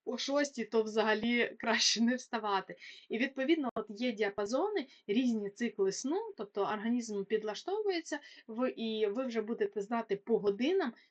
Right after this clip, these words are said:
де який у вас цикл сну і як вам легше прокинутись. І ви будете прокидатися без будильнику. Відповідно,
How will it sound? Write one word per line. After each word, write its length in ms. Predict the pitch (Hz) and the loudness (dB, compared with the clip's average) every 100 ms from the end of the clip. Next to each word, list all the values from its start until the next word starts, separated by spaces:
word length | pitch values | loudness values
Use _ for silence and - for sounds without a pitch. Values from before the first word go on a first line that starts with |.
| - | -6
де 180 | 196 247 | 0 2
який 400 | 214 196 240 220 | 2 0 -2 0
у 120 | 196 | 0
вас 300 | 214 190 - | 0 -4 -8
цикл 360 | - 220 202 | -8 -4 -2
сну 340 | 196 - 285 370 | -2 -2 -4 -4
і 80 | 202 | -2
як 220 | 226 254 | -4 -2
вам 160 | 202 196 | -4 -2
легше 300 | 220 220 196 | -2 -4 -6
прокинутись. 720 | 196 185 196 180 160 - - _ _ | -8 -4 -2 -2 -6 -14 -18 _ _
І 100 | - | -4
ви 100 | 220 | 0
будете 320 | 269 262 226 - | 0 -2 -6 -6
прокидатися 680 | 214 196 214 233 226 - 175 | -6 -2 -2 -2 -4 -6 -4
без 260 | 196 214 | -4 -4
будильнику. 720 | 196 196 175 165 143 127 - - _ _ _ _ _ _ _ _ _ _ | -4 -4 -2 -4 -8 -14 -20 -20 _ _ _ _ _ _ _ _ _ _
Відповідно, 800 | 196 226 - 208 220 302 320 381 | -2 0 0 -2 0 0 0 -2